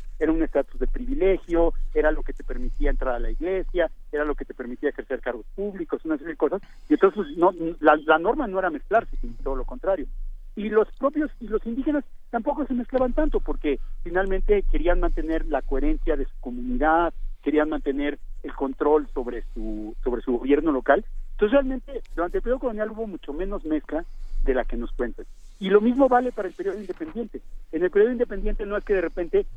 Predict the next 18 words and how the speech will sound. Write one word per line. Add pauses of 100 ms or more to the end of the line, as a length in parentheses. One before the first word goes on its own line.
todo
el
mundo
se
empezara
a, (160)
a,
a
mezclar
con
todo
el
mundo. (280)
A
la
fecha, (720)
la
verdad,